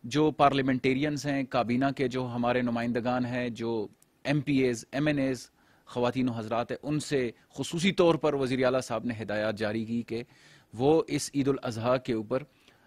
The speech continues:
अ, ना अपने हुजरों में बैठेंगे और मेल जोल को बिल्कुल नहीं रखेंगे, आवाम के साथ जो है वो इस, इस ईद पे नहीं मिलेंगे, ताकि वो एक लीडरशिप शो करे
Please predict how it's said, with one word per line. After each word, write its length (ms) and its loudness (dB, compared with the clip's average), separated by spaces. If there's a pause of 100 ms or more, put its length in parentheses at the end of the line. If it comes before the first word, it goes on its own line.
(140)
अ, 340 2
ना 200 4
अपने 260 0
हुजरों 320 -2
में 140 -2
बैठेंगे 440 0 (200)
और 100 2
मेल 280 6
जोल 220 2
को 320 -2 (680)
बिल्कुल 560 4
नहीं 180 0
रखेंगे, 400 -6 (260)
आवाम 280 4
के 120 -2
साथ 220 2
जो 180 -4
है 120 2
वो 360 -2
इस, 340 -8
इस 260 -6
ईद 160 -2 (100)
पे 220 -2 (140)
नहीं 160 2
मिलेंगे, 400 -2 (300)
ताकि 240 2
वो 360 2 (360)
एक 260 0
लीडरशिप 680 4
शो 220 0
करे 260 -2